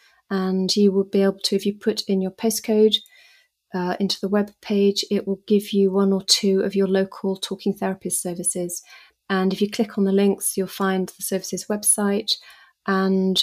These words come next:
uh, they all have a self-referral pathway, so you can fill out an online form and refer yourself.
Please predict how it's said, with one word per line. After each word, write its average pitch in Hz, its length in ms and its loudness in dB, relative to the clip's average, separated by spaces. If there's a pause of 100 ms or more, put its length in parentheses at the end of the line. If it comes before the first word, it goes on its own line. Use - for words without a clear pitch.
(140)
uh, 185 460 -2 (340)
they 202 300 4
all 214 300 4
have 190 360 -2
a 202 60 -8
self-referral 196 1000 -2 (380)
pathway, 214 520 2
so 233 140 0
you 202 100 4
can 196 180 2
fill 190 400 -2 (120)
out 190 320 -2
an 196 80 -2
online 185 420 -2
form 202 560 2 (300)
and 180 140 -4
refer 190 260 -4
yourself. 202 640 -4